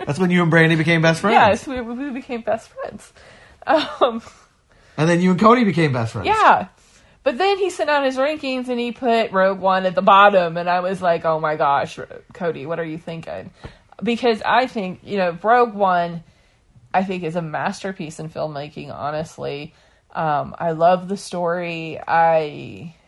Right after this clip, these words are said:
Speaker 2: think the characters that they introduce,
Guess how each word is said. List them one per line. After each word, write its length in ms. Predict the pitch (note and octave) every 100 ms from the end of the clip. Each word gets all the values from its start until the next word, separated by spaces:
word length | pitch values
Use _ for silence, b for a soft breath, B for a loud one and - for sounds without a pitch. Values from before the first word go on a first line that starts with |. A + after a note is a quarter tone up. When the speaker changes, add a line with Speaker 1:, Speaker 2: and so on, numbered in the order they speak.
| _ F#3
Speaker 2:
think 140 | F3
the 60 | D#3
characters 720 | - E3 E3 E3+ E3+ E3+ -
that 140 | D#3+
they 160 | D3+ D#3
introduce, 800 | F3 F3 D#3+ E3+ E3+ F3 F3